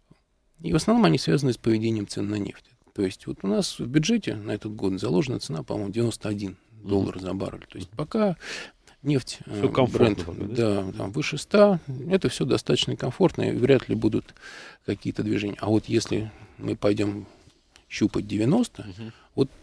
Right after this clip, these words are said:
Speaker 1: тогда, мне кажется, и начнутся какие-то, м, сильные движения на рубле.
Speaker 2: Мгм.
Speaker 1: То есть здесь мы живём в таком, м,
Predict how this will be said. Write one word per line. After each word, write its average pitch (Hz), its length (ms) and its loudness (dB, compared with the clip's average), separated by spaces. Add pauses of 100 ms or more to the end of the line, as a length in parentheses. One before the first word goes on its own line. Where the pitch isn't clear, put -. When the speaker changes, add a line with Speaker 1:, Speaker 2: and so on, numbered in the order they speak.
Speaker 1:
тогда, 139 380 6
мне 165 180 4
кажется, 160 460 0
и 131 140 2
начнутся 120 640 -6
какие-то, 117 640 -4
м, 107 260 -8 (120)
сильные 113 340 -2
движения 104 420 -2
на 104 120 -2
рубле. 98 340 0 (120)
Speaker 2:
Мгм. 95 280 -16 (760)
Speaker 1:
То 120 80 0
есть 110 120 -2
здесь 175 380 4
мы 170 160 4
живём 160 260 2
в - 60 -14
таком, 147 340 0
м, 120 640 -8